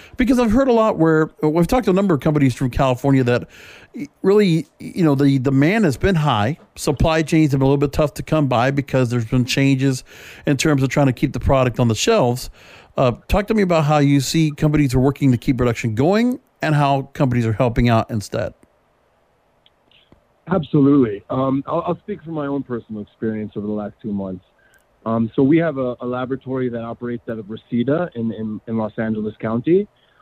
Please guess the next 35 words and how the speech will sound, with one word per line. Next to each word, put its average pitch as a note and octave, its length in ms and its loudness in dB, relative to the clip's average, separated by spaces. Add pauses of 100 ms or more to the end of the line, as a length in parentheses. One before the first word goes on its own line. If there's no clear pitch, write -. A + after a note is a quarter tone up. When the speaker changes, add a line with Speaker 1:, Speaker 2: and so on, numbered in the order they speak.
(140)
Speaker 2:
Um, B2 340 -2 (440)
most D3 340 -2
of C#3+ 140 -4
our, B2 400 -4
um, A2+ 400 -10
our A#2 100 -14
biomass B2+ 640 -8
purchasing, C#3 540 -8
so A#2 120 -2
our G#2 100 -8
raw A#2+ 260 -4
material, B2 640 -4
is B2 80 -14 (120)
coming C3+ 280 -2
from C#3+ 180 -2
the C#3 140 0
L C3+ 160 -2
A C3+ 60 -2
area. C#3 440 -2
It B2+ 160 -6
does B2 140 -8
not B2 180 -6
have A#2+ 160 -16
to A#2 80 -14
travel A2+ 340 -8
very G#2+ 360 -8
far. A2 340 -4 (580)
So D3+ 100 2
in D3 100 4
terms F3+ 320 -2
of F#3 200 -2
our C#3 240 -2 (120)
supply E3 380 -6
lines, F3+ 480 -6 (540)
not D3+ 360 -6